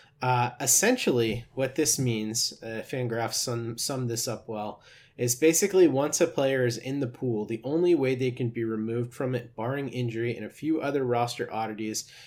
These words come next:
is to allow every other team to get a shot at them either through waivers or free agency.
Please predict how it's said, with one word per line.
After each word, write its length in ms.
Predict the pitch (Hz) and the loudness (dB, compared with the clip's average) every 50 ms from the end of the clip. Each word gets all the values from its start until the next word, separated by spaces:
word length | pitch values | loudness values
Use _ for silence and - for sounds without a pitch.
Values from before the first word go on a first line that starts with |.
| - _ - | -20 _ -12
is 160 | 113 107 - | -10 -8 -4
to 140 | - 131 117 | -2 0 0
allow 340 | 110 113 120 117 120 117 110 - | 0 0 0 0 0 0 -2 -2
every 320 | 139 139 139 165 165 147 | -6 -4 0 2 2 4
other 220 | 143 143 135 135 131 | 2 2 0 -2 -4
team 320 | 127 - 127 117 117 120 | -4 -4 -4 -4 -4 -4
to 120 | 117 - 117 | -6 -6 -4
get 160 | 110 113 107 | -4 -2 -2
a 60 | 107 | -2
shot 320 | - - - 113 107 110 | -4 -4 -4 -2 -2 -2
at 160 | 113 117 117 - | -2 -4 -4 -6
them 220 | 107 107 113 107 | -6 -6 -6 -6
either 320 | - 104 110 101 107 110 101 | -6 -8 -8 -6 -6 -8 -8
through 280 | - - 110 101 95 | -8 -8 -8 -8 -6
waivers 520 | 95 107 123 143 147 135 147 139 131 127 - - | -4 -2 -2 0 0 0 -2 -2 -2 -4 -6 -4
or 160 | 113 120 120 | -2 -2 -2
free 320 | 117 - - 131 113 101 110 | -2 -4 -6 -6 -4 -4 -4
agency. 600 | 117 117 117 120 110 - - - - - - | -4 -4 -6 -8 -6 -6 -6 -6 -8 -10 -16